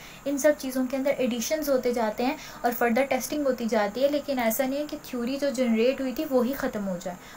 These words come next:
वो theory ज़िंदा रहती है। वो theory has to be here, uh, to generate new hypothesis and further testing goes on। Many biologists take it as a challenge and exert greater efforts to disprove the theory।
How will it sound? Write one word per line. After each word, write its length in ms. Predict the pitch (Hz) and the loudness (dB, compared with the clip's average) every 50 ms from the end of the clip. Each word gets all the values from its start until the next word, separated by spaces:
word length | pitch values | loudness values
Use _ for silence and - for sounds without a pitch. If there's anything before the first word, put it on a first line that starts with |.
| - - 247 | -10 -8 -8
वो 60 | 254 - | -8 -4
theory 340 | - 277 254 262 254 302 285 | -2 -2 0 2 2 2 2
ज़िंदा 360 | 240 240 220 214 208 233 240 | 4 4 4 4 4 4 2
रहती 300 | 233 220 190 185 185 185 | 2 2 0 0 -2 -4
है। 60 | 185 185 | -4 -4
वो 120 | 202 226 | -4 -4
theory 480 | 226 - - 247 240 240 240 302 311 247 | -6 -6 -6 -4 -2 -2 0 -2 -2 -2
has 340 | 220 208 202 226 226 - | -2 -2 -2 -2 -2 -4
to 140 | - 269 240 | -4 -4 -4
be 140 | 247 240 214 | -2 -2 -2
here, 300 | 196 202 196 202 233 320 - - - - - - - - - - - 214 | -2 0 0 2 2 0 0 -4 -8 -18 -18 -18 -18 -18 -10 -4 -2 2
uh, 340 | 214 214 214 214 202 - | 4 6 6 6 4 2
to 240 | 247 254 240 220 247 | -2 -2 -2 0 2
generate 360 | 240 220 214 220 226 254 247 | 2 4 4 4 4 2 2
new 180 | 233 240 247 226 | 2 2 2 4
hypothesis 720 | 226 220 220 - 202 196 196 - 208 - 277 277 294 262 | 4 2 2 2 2 0 0 -2 -4 -6 -2 0 0 0
and 120 | 247 226 - 220 | 0 0 0 -2
further 300 | 202 196 214 233 233 220 | 0 2 0 2 2 2
testing 360 | 214 - - 269 269 226 202 | 0 0 0 0 2 2 2
goes 240 | 185 185 185 180 185 | 0 0 -2 -2 -4
on। 160 | 175 165 147 - 214 - - - - - - - - - - - - - - - - - - - - | -4 -6 -6 -10 -14 -16 -18 -20 -20 -20 -20 -20 -20 -20 -20 -20 -20 -20 -18 -18 -18 -18 -10 0 2
Many 180 | 226 247 269 320 | 4 4 4 6
biologists 680 | 320 302 294 277 262 240 220 220 220 262 254 - - | 6 8 8 8 8 8 6 6 4 2 -2 -2 -2
take 180 | 262 247 240 277 | -2 -2 -2 -4
it 100 | 277 269 | -6 -4
as 220 | - 240 226 220 233 | -2 0 0 2 2
a 180 | 247 240 - | 0 0 0
challenge 380 | 233 190 185 185 208 247 269 - | 0 0 0 0 0 0 -2 0
and 160 | - 226 226 240 226 | 0 2 2 4 2
exert 280 | 202 214 214 226 240 226 202 190 | 2 2 0 0 0 -2 -2 -2
greater 280 | 202 208 208 214 254 254 | -2 -2 0 -2 -2 -2
efforts 460 | 240 214 - - - 220 240 - - | -2 -4 -4 -4 -4 -4 -4 -4 -4
to 100 | 240 226 | -2 -2
disprove 420 | 208 226 226 - - - 214 202 185 - | -2 -2 -4 -4 -4 -4 -4 -4 -4 -4
the 120 | 202 190 | -6 -6
theory। 300 | 190 - 196 180 - | -4 -6 -6 -8 -8